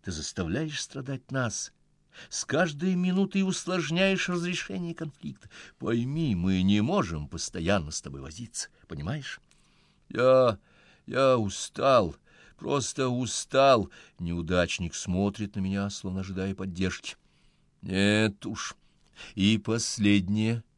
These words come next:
Как можно разрешить эту ситуацию, чеканит Вика.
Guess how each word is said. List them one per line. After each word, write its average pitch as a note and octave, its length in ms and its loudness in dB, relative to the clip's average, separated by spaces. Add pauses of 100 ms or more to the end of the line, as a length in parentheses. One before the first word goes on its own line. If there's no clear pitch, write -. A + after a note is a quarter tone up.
(640)
Как A#2 340 4
можно A2+ 440 2
разрешить A#2 680 -4
эту G2 280 -6
ситуацию, - 760 -8
чеканит - 500 -10
Вика. - 220 -12